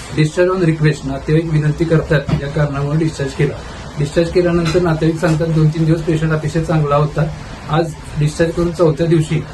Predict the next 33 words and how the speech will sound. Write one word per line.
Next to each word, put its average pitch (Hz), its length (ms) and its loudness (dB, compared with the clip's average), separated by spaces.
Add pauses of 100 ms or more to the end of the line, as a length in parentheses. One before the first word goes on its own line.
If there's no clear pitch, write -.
आज 147 140 -2
पहाटे 160 540 0
तो 170 80 0
अचानक 165 420 0
काहीतरी 156 260 2
करत 151 160 2
असताना 160 240 0
अचानक 165 320 0
चक्कर - 260 -2
येऊन 160 140 4
पडला 147 360 0 (480)
आणि 151 280 0 (120)
त्यानंतर 165 540 2
त्यांनी 165 240 2
हॉस्पिटलला 156 500 2
आणला. 147 240 -2
हॉस्पिटलमध्ये 156 640 -2
आणेपर्यंत 143 440 -2
पेशंट 156 340 0 (260)
मृत 160 240 0
होता. 143 220 2 (760)
तर 151 100 0
हे 170 300 2 (220)
सडन 196 360 0
कार्डियक 190 360 2
डेथ 165 220 0
आहे. 151 160 2 (100)
हार्ट 147 160 -2
अटॅकच्या 156 340 -2
पेशंटमध्ये 156 480 0
पहिल्या 147 260 0
अठ्ठेचाळीस 143 440 -2
तासामध्ये 147 560 -2